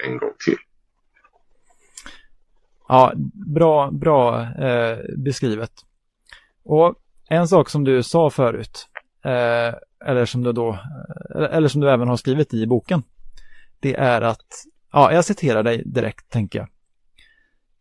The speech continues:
Speaker 2: "Det gula trafikljuset är frädiskt. När man är i gult är det tillräckligt jobbigt för att, för att det ska märkas för den som lyssnar, men samtidigt till-, tillräckligt lätt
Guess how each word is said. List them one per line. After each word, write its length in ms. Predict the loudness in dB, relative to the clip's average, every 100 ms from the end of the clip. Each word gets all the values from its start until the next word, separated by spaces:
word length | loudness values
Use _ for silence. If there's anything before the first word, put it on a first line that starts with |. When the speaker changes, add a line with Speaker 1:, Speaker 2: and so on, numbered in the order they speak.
| 0
Speaker 2:
"Det 100 | 4
gula 360 | 4 6 4
trafikljuset 600 | 4 2 2 2 0 -2 -4 -10
är 260 | -4 -2 -4
frädiskt. 720 | -2 -2 -2 -6 -14 -18 _ _ _ _ _ _ _
När 140 | -2 0
man 160 | 0 2
är 440 | 2 4 2 0
i 40 |
gult 460 | 0 2 0 -2 -8 -6
är 160 | -2
det 120 | -2 -2
tillräckligt 760 | -2 -2 0 -2 -4 -8 -8
jobbigt 520 | -4 -2 -2 -2 -4 -4 -14 _ -8
för 120 | -2
att, 220 | -2 -2 -2
för 100 | 0
att 80 |
det 80 | 0
ska 140 | -2 0
märkas 720 | 2 2 0 0 0 0 -4
för 180 | -2 0
den 160 | 0
som 160 | 0 -2
lyssnar, 640 | 0 -2 -4 0 0 0 -6 _ _ _ _ _ _ _
men 160 | 0 2
samtidigt 680 | 4 2 2 0 2 0 0
till-, 400 | 0 0 0 -10 -2
tillräckligt 600 | 0 2 0 -2 -4 -4
lätt 540 | -2 0 0 -4 -16